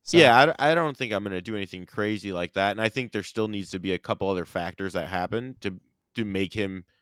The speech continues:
Speaker 2: you know, decent for fantasy. Um, you know, but it, it, it is cool. I'm, I'm just honestly more, it was just funny that I saw Julio Jones get re-signed again. So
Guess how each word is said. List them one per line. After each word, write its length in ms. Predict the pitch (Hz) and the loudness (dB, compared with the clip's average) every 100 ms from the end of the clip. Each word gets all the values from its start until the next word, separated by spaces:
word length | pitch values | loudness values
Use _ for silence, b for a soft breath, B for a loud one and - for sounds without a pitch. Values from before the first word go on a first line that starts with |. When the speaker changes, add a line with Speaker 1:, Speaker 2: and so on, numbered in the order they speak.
| _ | _
Speaker 2:
you 100 | 95 | -8
know, 160 | 92 80 - | -6 -6 -8
decent 360 | 92 95 107 | -10 -8 -6
for 140 | 113 104 | -2 -2
fantasy. 580 | 113 117 110 123 127 - _ _ - | 0 -2 -2 -6 -6 -10 _ _ -6
Um, 460 | 87 85 85 80 _ _ _ _ - | -2 0 -2 -10 _ _ _ _ -6
you 80 | 98 | -2
know, 120 | 98 | 2
but 160 | 117 | 4
it, 200 | 139 151 | 6 4
it, 160 | 147 151 | 6 4
it 160 | 160 - | 4 6
is 260 | 156 131 | 4 4
cool. 260 | - 98 76 | 0 -4 -4
I'm, 200 | 101 107 | -6 -4
I'm 140 | 107 | -4
just 180 | 110 104 | -4 -2
honestly 300 | 98 92 90 | -2 -4 -6
more, 320 | 90 85 85 - _ _ - _ _ _ _ _ | -6 -6 -6 -12 _ _ -20 _ _ _ _ _
it 120 | - 101 | -4 -2
was 200 | 98 87 | -2 -6
just 240 | 87 - _ - | -10 -12 _ -20
funny 260 | - 98 85 | -4 -4 -2
that 120 | 85 | -6
I 60 | 85 | -6
saw 260 | 90 85 85 b b | -4 -4 -6 b b
Julio 300 | - 117 98 | 0 2 2
Jones 280 | 92 95 92 | 2 -2 -2
get 180 | 87 71 | -6 -6
re-signed 480 | 92 85 85 85 82 | -6 -6 -6 -8 -10
again. 320 | 82 80 78 | -10 -12 -12
So 260 | - 85 | -8 -8